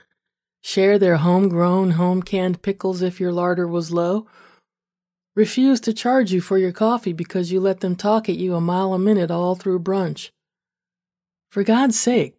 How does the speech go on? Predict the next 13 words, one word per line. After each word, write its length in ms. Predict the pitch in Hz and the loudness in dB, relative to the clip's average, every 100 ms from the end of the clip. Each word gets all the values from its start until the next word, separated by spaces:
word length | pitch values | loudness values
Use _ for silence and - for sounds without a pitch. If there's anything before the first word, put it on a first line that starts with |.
| _ | _
Bob 260 | 175 226 226 | -4 0 2
knew 220 | 190 202 | 2 2
Maud's 460 | 170 180 208 170 | 2 0 0 0
livestock 760 | 160 160 202 220 - 185 180 - | -4 -4 -2 -4 -4 -4 -4 -6
by 200 | 147 147 | -8 -8
name. 640 | 131 135 160 202 - - - _ _ _ _ _ _ _ _ _ _ _ _ - | -10 -6 -2 -2 -4 -10 -16 _ _ _ _ _ _ _ _ _ _ _ _ -8
"Smitty 400 | - 311 240 175 | 0 4 6 6
used 240 | 165 - | 4 2
to 40 | 165 | 0
be 120 | 180 | 2
a 80 | 170 | 4
regular 480 | 220 233 185 160 | 4 4 4 4
here," 440 | 147 156 143 170 | 2 0 -2 -6